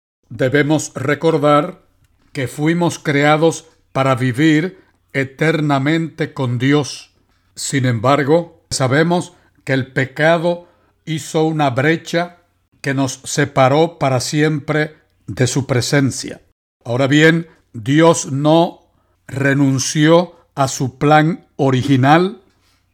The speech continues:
y por eso se negó a separarse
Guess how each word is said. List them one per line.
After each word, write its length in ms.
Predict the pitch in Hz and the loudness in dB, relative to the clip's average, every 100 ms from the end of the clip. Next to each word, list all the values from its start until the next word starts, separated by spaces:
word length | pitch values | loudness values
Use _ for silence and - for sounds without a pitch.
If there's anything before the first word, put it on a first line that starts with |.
| _ - | _ -6
y 120 | 143 | -6
por 280 | - 135 147 | 0 2 2
eso 520 | 165 - 170 170 - _ | 2 0 0 0 -4 _
se 300 | - - 143 | -12 -4 0
negó 600 | 127 131 123 160 156 175 - _ - | 0 2 4 6 6 2 -8 _ -4
a 120 | 139 | -4
separarse 1000 | - 143 - 127 123 143 143 - 151 151 | -2 -4 0 2 4 2 0 -2 -4 -4